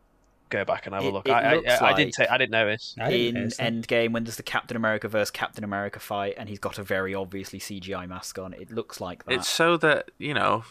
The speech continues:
Speaker 4: his head could go <laughs>
Speaker 2: Well,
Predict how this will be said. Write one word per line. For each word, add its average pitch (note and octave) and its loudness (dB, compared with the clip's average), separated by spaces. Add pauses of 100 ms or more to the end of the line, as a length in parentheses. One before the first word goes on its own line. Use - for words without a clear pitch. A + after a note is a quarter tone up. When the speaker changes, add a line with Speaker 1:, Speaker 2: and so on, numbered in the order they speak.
Speaker 4:
his A#2+ 0
head C3+ 0
could - -6
go G2+ 2 (160)
<laughs> A#1 4 (1400)
Speaker 2:
Well, G2 -2